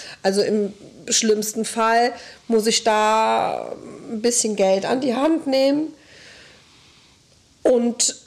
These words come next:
muss auch diese Zeit investieren, mit dem Hund zu arbeiten. Ja, es ist, äh, <clears throat> Entschuldigung, das Problem löst sich nicht von alleine. Ja, ich gebe den Hund dem Trainer und in drei Wochen ist er wieder da und dann habe ich einen neuen Hund. Nein,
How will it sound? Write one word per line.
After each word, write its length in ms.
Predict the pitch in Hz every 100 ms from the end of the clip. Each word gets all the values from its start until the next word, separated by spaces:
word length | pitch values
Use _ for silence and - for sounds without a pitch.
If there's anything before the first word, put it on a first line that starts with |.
| _ -
muss 320 | 208 226 -
auch 160 | -
diese 320 | - 180 190 -
Zeit 400 | - 285 381 -
investieren, 680 | 220 202 - - 214 202
mit 160 | 196 214
dem 160 | 202 190
Hund 360 | 220 208 - -
zu 240 | - - - - _
arbeiten. 720 | - 240 220 - 202 190 -
Ja, 200 | 208 226
es 120 | 226 233
ist, 280 | - - 254
äh, 280 | 202 208 -
<clears throat> 60 |
Entschuldigung, 960 | 294 302 226 202 - - 196 190 208 220 - - - - _ _ - - - -
das 460 | 180 - - - -
Problem 500 | - 185 185 208 202
löst 280 | 208 208 -
sich 180 | 202 214
nicht 220 | 214 -
von 200 | - 214
alleine. 480 | 233 240 240 202 208 - _ 269
Ja, 280 | 196 214 -
ich 160 | -
gebe 120 | 240 226
den 160 | 208
Hund 200 | 208 214
dem 140 | 202 196
Trainer 400 | - 220 240 214
und 120 | 208
in 140 | 196
drei 240 | 202 214 202
Wochen 220 | 214 226
ist 160 | 220 214
er 100 | 208
wieder 200 | 208 196
da 280 | 208 220 - - - - -
und 140 | 208 214
dann 140 | 226
habe 120 | 208
ich 140 | 208 214
einen 80 | 208
neuen 240 | 208 208
Hund. 420 | 262 277 - - -
Nein, 260 | 262 208